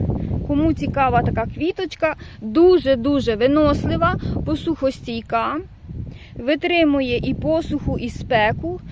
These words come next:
Цього року, ви самі бачили, найкраще витримала усі невзгоди нашої погоди.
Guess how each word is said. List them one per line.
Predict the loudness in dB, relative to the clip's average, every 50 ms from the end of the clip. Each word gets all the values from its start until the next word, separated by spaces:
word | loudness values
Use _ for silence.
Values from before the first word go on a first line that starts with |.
| -12 -10 -8 -4 -2
Цього | 0 2 2 2 2
року, | 2 2 0 0 0 -2 -4 -4 -6 -8 -8 -6 -2
ви | 0 0 0
самі | 0 0 -2 -2 -2 -4 -4
бачили, | 0 0 2 0 0 -2 -4 -6 -6 -6 -8 -10 -14 -18 -10 -6
найкраще | -4 -4 -4 -2 -2 0 0 0 0 -2 -6 -10 -8
витримала | -6 -6 -6 -6 -4 -4 -4 -4 -4 -4 -4 -4 -4 -4 -8 -12 -18 -18 -16
усі | -14 -12 -12 -10 -6 -4 -2 -2
невзгоди | -2 -2 -2 -4 -6 -4 0 0 0 0 0 -2
нашої | -4 -4 -6 -8 -8 -10 -10 -12 -12
погоди. | -12 -12 -12 -12 -10 -10 -12 -12 -14 -18